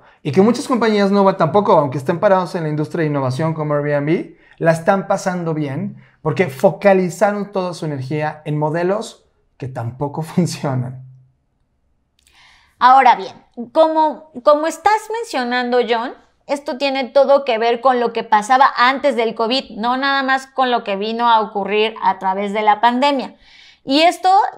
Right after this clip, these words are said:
Speaker 2: es un estudio que hizo McKinsey donde decía justo esto, es de, a ver, a ver, sí, el covid, mucho covid, pero había cosas que ya estaban mal, ¿no? Y entonces, eh, algo que ellos hacen, la sugerencia es que,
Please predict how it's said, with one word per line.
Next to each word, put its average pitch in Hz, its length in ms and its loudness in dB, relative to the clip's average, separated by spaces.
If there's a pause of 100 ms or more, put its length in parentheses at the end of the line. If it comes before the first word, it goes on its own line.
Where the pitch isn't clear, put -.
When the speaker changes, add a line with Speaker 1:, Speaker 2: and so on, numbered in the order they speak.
(160)
Speaker 2:
es 285 340 4
un 285 200 -2
estudio 285 560 0
que 233 120 0
hizo 240 240 -4
McKinsey 240 640 -4
donde 208 280 -6
decía 196 400 -2
justo 269 280 -2
esto, 196 200 -4
es 180 80 -10
de, 190 100 -4
a 208 200 4
ver, 269 120 6
a 240 60 8
ver, 196 280 -2
sí, 285 240 0
el 285 140 2
covid, 262 460 0
mucho 247 460 -6
covid, 254 400 -4 (340)
pero 311 340 8 (560)
había 320 420 4
cosas 294 340 0
que 196 140 -10
ya 190 120 -4
estaban 180 380 -8
mal, - 100 -16 (160)
¿no? 269 180 0 (220)
Y 269 120 0
entonces, 330 560 -2 (280)
eh, 254 340 4
algo 311 380 2
que 247 220 2
ellos 262 260 0
hacen, 247 300 -4
la 220 120 2
sugerencia 233 840 -4
es 208 160 -8
que, 226 300 -6